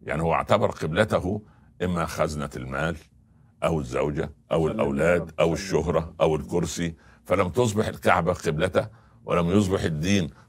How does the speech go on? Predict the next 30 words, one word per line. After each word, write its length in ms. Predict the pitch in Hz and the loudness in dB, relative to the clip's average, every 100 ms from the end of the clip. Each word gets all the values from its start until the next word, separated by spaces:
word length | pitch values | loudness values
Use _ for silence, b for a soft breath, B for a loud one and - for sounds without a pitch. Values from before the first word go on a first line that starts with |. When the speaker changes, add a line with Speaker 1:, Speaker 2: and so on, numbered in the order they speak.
| 78 | 0
Speaker 1:
هو 80 | 85 | 2
الذي 220 | 82 85 | 4 4
يرسم 360 | 92 85 80 65 | 2 2 -6 -6
حياته، 460 | 71 82 87 101 85 b b | 0 2 4 2 -4 b b
ولم 280 | - 87 85 | 2 2 4
يصبح 360 | 107 107 95 87 | 2 0 0 0
والعياذ 340 | 90 101 98 | 4 4 4
بالله 320 | 85 85 98 - B - | 0 2 2 0 B 2
رب 260 | - 87 | 4 4
العباد 460 | 85 82 85 107 107 b _ | 2 2 6 6 6 b _
هو 80 | 85 | 2
الذي 420 | 85 85 85 73 - - - | 4 2 0 -2 -8 -20 -2
يأمر 340 | - 90 90 82 | 2 2 2 4
وينهى، 300 | 87 101 82 | 4 4 -2
إنما 280 | 82 82 82 | -2 0 0
يأتمر 400 | 71 110 95 87 | 2 0 2 0
بما 600 | 76 76 69 65 - 82 | 0 -4 -4 -6 -4 -6
أ-، 60 | 80 | -4
يعني 200 | 95 - | -6 -6
مثال، 300 | - - - | -8 -8 -6
Speaker 2:
مم. 80 | |
Speaker 1:
مثال 180 | 92 87 | -4 -4
بسيط. 320 | - - - - - - | -6 -10 -10 -14 -18 -14
Speaker 2:
نعم، 180 | - - _ _ | -14 -14 _ _
اتفضل. 180 | - - _ _ _ _ _ _ _ _ _ _ _ _ _ - _ _ b b b b _ - _ _ _ _ | -18 -18 _ _ _ _ _ _ _ _ _ _ _ _ _ -20 _ _ b b b b _ -20 _ _ _ _
Speaker 1:
في 180 | - 98 | -6 4
أول 220 | 107 101 | 4 6
الصفحة 460 | 90 - 110 - 104 | 2 2 2 2 -2
في 140 | 95 - | -2 -8
الآية 440 | - - - | -6 -6 -6